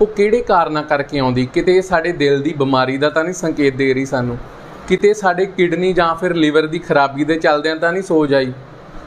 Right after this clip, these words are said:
ਸੋ ਆ ਪੂਰੀ ਵੀਡੀਓ ਨੂੰ ਬੜੇ ਧਿਆਨ ਨਾਲ ਸੁਣਿਓ ਤੇ ਜਾਣਕਾਰੀ ਨੂੰ ਅੱਗੇ ਵੱਧ ਤੋਂ ਵੱਧ ਲੋਕਾਂ 'ਚ ਸ਼ੇਅਰ ਕਰਿਓ। ਦੋਸਤੋ, ਕੀ ਇਹ ਸੋਜ ਤੁਹਾਨੂੰ ਅਚਾਨਕ ਆਈ ਆ ਕਿ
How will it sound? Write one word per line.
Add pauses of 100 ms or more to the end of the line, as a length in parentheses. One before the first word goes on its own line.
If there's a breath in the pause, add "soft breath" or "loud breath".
ਸੋ
ਆ
ਪੂਰੀ
ਵੀਡੀਓ
ਨੂੰ
ਬੜੇ
ਧਿਆਨ
ਨਾਲ
ਸੁਣਿਓ
ਤੇ
ਜਾਣਕਾਰੀ
ਨੂੰ (140)
ਅੱਗੇ
ਵੱਧ
ਤੋਂ
ਵੱਧ
ਲੋਕਾਂ
'ਚ
ਸ਼ੇਅਰ
ਕਰਿਓ। (800)
ਦੋਸਤੋ,
ਕੀ
ਇਹ
ਸੋਜ
ਤੁਹਾਨੂੰ
ਅਚਾਨਕ
ਆਈ
ਆ (500)
ਕਿ